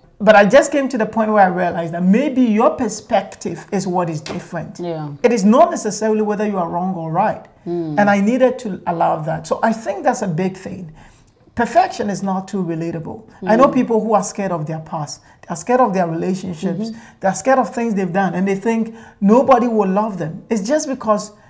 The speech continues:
Speaker 1: you don't understand what love is.
Speaker 2: Hmm.
Speaker 1: I mean, the more people get to know you, and sometimes
Speaker 2: Mm.
Speaker 1: that's why you have to also be sincere.
Speaker 2: Sincere.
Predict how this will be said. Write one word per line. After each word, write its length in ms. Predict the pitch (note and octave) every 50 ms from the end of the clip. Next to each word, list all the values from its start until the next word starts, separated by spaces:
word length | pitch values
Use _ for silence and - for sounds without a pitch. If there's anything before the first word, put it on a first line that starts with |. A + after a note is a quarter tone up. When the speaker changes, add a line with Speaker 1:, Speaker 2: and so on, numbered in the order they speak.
| _ _ _ _ -
Speaker 1:
you 100 | G3 B3+
don't 160 | F#4 G#4+ G4+
understand 540 | F4+ B3 G3+ F3 D3+ - - G3 G3 F#3+ F3
what 140 | E3+ E3+ E3
love 200 | D#3+ D#3 D#3 D3+
is. 260 | D3+ D3+ - - - _ _ _ _ _ _ _ _ _ _ _ _ _ -
Speaker 2:
Hmm. 120 | F#3+ F3 E3+
Speaker 1:
I 80 | G3+ A3
mean, 280 | B3+ C4 A3+ - - - - - -
the 160 | F#3 A3+ A#3+
more 380 | A3+ A#3 B3+ D4 F4 G#5 - -
people 520 | D4 D4 B3+ - C#4+ C#4+ C4+ A#3+ A3+ G3+ F#3
get 260 | A#3 B3 G#3+ - -
to 140 | - A#3 A3
know 460 | G3+ G3+ G3+ G3+ G#3 G#3+ G#3 G#3 G#3
you, 520 | G3+ F3+ D#3+ F3 G3 G#3 A3 G#3+ F#3+ F3+ F3+
and 140 | G3 F#3+ F3
sometimes 300 | F3 F3 E3+ C#4 C4+ B3+
Speaker 2:
Mm. 20 |
Speaker 1:
that's 180 | B3+ C#4 C#4+ C4
why 180 | B3+ A#3+ C4 C4
you 160 | B3 A#3+ A3+
have 180 | A#3 A#3 A3+
to 100 | - A#3
also 220 | G#3 G#3+ G#3 - A#3
be 120 | G3 G#3 F#3+
sincere. 680 | - - F#3+ F#3 F3+ - - G#3+ G3+ F#3 E3+ D#3+ D3+
Speaker 2:
Sincere. 400 | - - F#3 F3 E3+ D#3+ D#3+